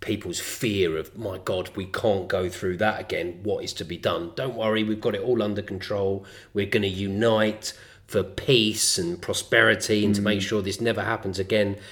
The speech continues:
Speaker 1: It makes you wonder if the whole point of world wars is to not only depopulate the planet, but to create these situations where they can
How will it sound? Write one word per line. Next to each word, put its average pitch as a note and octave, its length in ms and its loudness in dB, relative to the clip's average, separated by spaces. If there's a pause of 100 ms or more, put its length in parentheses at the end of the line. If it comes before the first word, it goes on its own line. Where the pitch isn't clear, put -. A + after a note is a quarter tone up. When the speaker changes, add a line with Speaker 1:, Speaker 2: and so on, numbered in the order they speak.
(100)
Speaker 1:
It - 100 -20
makes A3 200 6
you A#2 80 4
wonder B2+ 260 8
if F#2+ 100 2
the G2 100 4
whole B2+ 200 4
point C#3 460 4
of F#2 160 -4
world F#2+ 340 2
wars G2 420 2 (380)
is G2+ 280 -2
to G2+ 340 2 (400)
not A#2+ 180 2
only G2+ 180 2 (120)
depopulate A2 840 0
the F#2+ 100 -8
planet, G#2 540 2
but G#2 200 -2
to G#2+ 340 0 (540)
create A#2 640 2
these G2+ 380 2
situations G#2+ 1080 0
where G#2 140 2
they G2+ 180 2
can D3 760 2